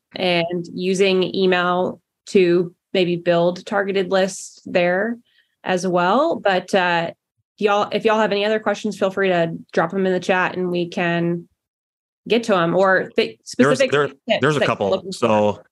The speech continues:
Speaker 2: uh, I think just for a couple definitions. So Jeremy, um, and Mary or James, correct me if I'm wrong here, but so, um, a email open is someone that actually opened the email. And I don't know, like, I think that also includes, like, fully opening it and then opening in the preview pane,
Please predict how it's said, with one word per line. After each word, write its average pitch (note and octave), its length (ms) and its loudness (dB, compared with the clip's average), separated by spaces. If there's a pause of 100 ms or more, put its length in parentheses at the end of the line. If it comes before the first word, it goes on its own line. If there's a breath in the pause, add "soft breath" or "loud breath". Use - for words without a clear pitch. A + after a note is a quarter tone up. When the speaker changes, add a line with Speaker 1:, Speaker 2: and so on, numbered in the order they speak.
(180)
Speaker 2:
uh, F#2+ 380 2 (400)
I - 80 0
think B2+ 140 2
just A#2+ 160 0
for B2+ 80 4
a A2 60 0
couple A2+ 180 -2
definitions. G2+ 400 -2
So G#2 100 2
Jeremy, A2 440 2
um, F#2+ 560 -4 (200)
and A2+ 220 -6 (360)
Mary A2+ 340 2
or G#2 80 0
James, G2+ 220 -2
correct G#2 180 -6
me G2+ 60 -6
if G2 40 -6
I'm G2+ 80 0
wrong F#2+ 160 -2
here, F#2 160 0
but F#2+ 240 -2
so, F#2+ 360 0 (340 soft breath)
um, F#2 340 0
a G#2+ 140 -2 (580)
email C#3 320 0
open B2 260 0
is A2 100 -2
someone A2+ 180 0
that G#2+ 120 0
actually G#2+ 380 -4
opened G#2 320 -2
the G2+ 140 -6
email. F#2+ 440 -2
And G2+ 360 -2
I G#2+ 80 -2
don't A#2+ 160 0
know, A#2+ 160 0
like, A2 160 -2
I G#2+ 80 0
think B2 160 -2
that A#2+ 160 0
also A2+ 200 -2
includes, G#2+ 280 -2
like, G2 180 -2
fully A2+ 180 2
opening G#2+ 300 -2
it A2 180 0
and G#2 120 -4
then G2+ 100 -2
opening G2+ 300 -2
in G2+ 100 0
the F#2+ 60 -4
preview G2+ 320 -4
pane, A2 340 -4